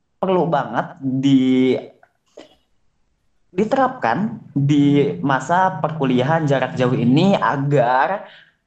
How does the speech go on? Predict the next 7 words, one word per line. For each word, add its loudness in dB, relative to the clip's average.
eh, 2
materi -2
yang 0
disampaikan -4
ini 2
tetap, -10
eh, 2